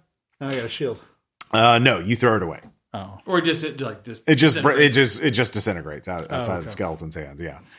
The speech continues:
Speaker 2: Uh, yeah, it's not that easy. Um,
Speaker 3: Oh, yeah. Like, I'm just totally just latching on, just gnawing away at
Speaker 2: mm-hmm.
Speaker 3: this
Speaker 2: Go
Speaker 3: thing.
Speaker 2: ahead and go again. Uh,
Speaker 1: Did,
Speaker 2: s-
Speaker 1: do I get, like, two actions? Is that how that works?
Speaker 2: Okay,
Speaker 1: 'Cause
Speaker 2: so
Speaker 1: I
Speaker 2: if
Speaker 1: got
Speaker 2: you wanna
Speaker 1: two
Speaker 2: do
Speaker 1: eights and two
Speaker 2: multiple
Speaker 1: bows.
Speaker 2: actions,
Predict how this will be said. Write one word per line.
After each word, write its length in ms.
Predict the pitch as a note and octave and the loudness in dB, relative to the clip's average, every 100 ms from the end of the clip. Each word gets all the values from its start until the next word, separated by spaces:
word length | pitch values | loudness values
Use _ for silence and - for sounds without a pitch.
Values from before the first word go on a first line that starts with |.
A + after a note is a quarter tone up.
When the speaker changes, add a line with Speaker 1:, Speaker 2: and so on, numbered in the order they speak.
| - - | -20 -2
Speaker 2:
Uh, 800 | A#2 A#2+ A#2+ A#2+ A#2+ A#2 A#2 A#2 A#2+ | 6 8 8 8 8 6 6 6 6
yeah, 260 | A2 F2 F#2+ | 4 2 -2
it's 120 | F#2 | 2
not 140 | A#2+ | 2
that 180 | G2+ F#2 | 2 0
easy. 300 | E2+ E2 D#2+ | -4 -8 -4
Um, 640 | G#2 G#2 G#2 G#2 G2+ G2 F#2+ - D#3 | 4 6 8 6 4 0 -6 -12 -4
Speaker 3:
Oh, 40 | |
yeah. 180 | C#3+ A#2 - _ _ | -2 -4 -8 _ _
Like, 200 | A#2+ G#2+ - - | -16 -16 -14 -2
I'm 140 | - | 0
just 160 | E3+ F3+ | 0 2
totally 240 | F3 D#3+ | 2 2
just 180 | D#3+ - | 0 -2
latching 380 | C#3+ D3 D3+ C#3 | 0 0 0 0
on, 140 | C3+ | -2
just 160 | A2+ C3 | -2 -4
gnawing 380 | C3 C3 B2+ B2 | -4 -2 -4 -6
away 200 | A#2+ D3 | 0 2
at 40 | |
Speaker 2:
mm-hmm. 120 | G#3 E4 | 4 2
Speaker 3:
this 120 | - | 4
Speaker 2:
Go 140 | B2 | 6
Speaker 3:
thing. 80 | C3+ | 8
Speaker 2:
ahead 120 | C#3+ | 8
and 80 | D3 | 8
go 140 | D3 | 8
again. 340 | D3+ G#3 A#3+ E3 - - | 8 6 4 -4 -6 2
Uh, 600 | A2 G#2+ G#2+ G#2+ G#2+ A2 | 4 6 6 4 2 2
Speaker 1:
Did, 80 | |
Speaker 2:
s- 280 | C#3+ - - | 0 -2 -12
Speaker 1:
do 220 | C#3 C#3+ C3+ | -4 0 0
I 80 | C3 | 0
get, 180 | C#3 | -2
like, 340 | C3+ A#2+ - - | -2 -4 -6 -10
two 240 | - D3+ | -2 0
actions? 460 | G#3 G#3+ B3+ B3+ F#3+ | 0 -2 -4 -4 -2
Is 140 | B2 | -2
that 220 | B2+ B2+ - | 0 -2 -6
how 140 | C#3+ C#3+ | -8 -2
that 140 | C#3 C#3+ | 0 2
works? 180 | E3 | 6
Speaker 2:
Okay, 180 | E3 E3+ | 6 6
Speaker 1:
'Cause 100 | D3 | 6
Speaker 2:
so 60 | D3 | 4
Speaker 1:
I 40 | |
Speaker 2:
if 20 | |
Speaker 1:
got 80 | C#3 | 6
Speaker 2:
you 60 | D#3 | 6
wanna 140 | G#3 | 6
Speaker 1:
two 40 | E3 | 8
Speaker 2:
do 40 | |
Speaker 1:
eights 40 | D#3+ | 8
and 60 | |
two 60 | D#3+ | 6
Speaker 2:
multiple 260 | E3+ D#3+ D#3+ | 6 6 6
Speaker 1:
bows. 100 | C#3 | 8
Speaker 2:
actions, 520 | C#3 - G2 G#2 | 6 2 -4 -6